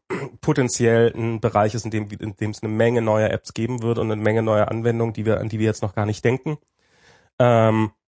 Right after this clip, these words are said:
und die uns dann in zwei, drei Jahren ganz natürlich erscheinen werden. Und ich hab so dieses Gefühl, also dass das Potenzial, so,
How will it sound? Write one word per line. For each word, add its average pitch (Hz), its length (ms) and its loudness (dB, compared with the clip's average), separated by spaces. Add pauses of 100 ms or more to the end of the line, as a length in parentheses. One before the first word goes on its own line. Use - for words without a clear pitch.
(840)
und 117 300 0
die 113 160 0
uns 113 180 -2
dann 107 160 2
in 101 80 -2
zwei, 107 200 2
drei 107 160 4
Jahren 104 240 2
ganz 107 180 -4
natürlich 110 360 -2
erscheinen 101 460 -4
werden. 104 320 -2 (500)
Und 107 400 2 (100)
ich - 160 -6
hab 127 100 2
so 135 120 0
dieses 117 260 0
Gefühl, 131 500 -2
also 101 160 -4
dass 101 160 -4
das 104 140 -2
Potenzial, 113 800 0
so, 110 220 -6